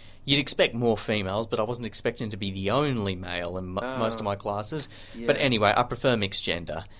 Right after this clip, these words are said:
Speaker 2: <laughs>
Speaker 1: And this year's actually, this year's been going pretty well, actually. It's probably, I've actually achieved my highest,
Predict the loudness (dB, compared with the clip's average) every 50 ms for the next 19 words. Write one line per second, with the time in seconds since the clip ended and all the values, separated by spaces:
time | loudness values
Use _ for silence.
0 | -14 -12 -10 -10 -8 -2 2 4 4 4 4 2 -2 -10 -16 -16 -14 -10 -8 0
1 | 2 4 4 4 4 2 2 2 2 2 0 0 -2 -2 0 0 0 0 2 2
2 | 0 2 2 2 4 4 4 4 4 2 0 0 0 2 4 6 6 6 6 4
3 | 2 -2 -2 0 0 0 0 2 2 4 4 6 4 4 2 0 -2 -6 -10 -14
4 | -16 -6 2 4 6 6 6 4 4 4 6 6 6 6 4 4 4 4 4 4
5 | 4 6 6 6 6 6 6 6 6 4 2 0 -2 -6